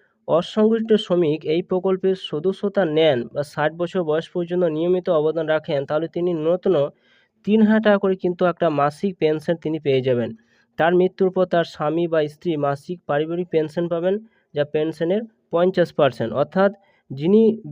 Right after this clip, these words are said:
করেছেন তিনি যদি মারা যান, তাহলে কিন্তু তিনি যে নমিনি থাকবেন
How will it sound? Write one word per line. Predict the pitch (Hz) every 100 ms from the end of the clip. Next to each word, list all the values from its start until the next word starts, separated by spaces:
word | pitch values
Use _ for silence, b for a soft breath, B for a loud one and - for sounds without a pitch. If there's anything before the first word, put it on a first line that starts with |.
| 147 143
করেছেন | 165 180 190 208
তিনি | 214 175
যদি | 175 170
মারা | 175 147 151 165
যান, | 165 135
তাহলে | 147 160 175
কিন্তু | 180 175 202 226 220 _ _ _ _ _ _ 151
তিনি | 170
যে | 156 147
নমিনি | 147 170 202
থাকবেন | 196 170 160 170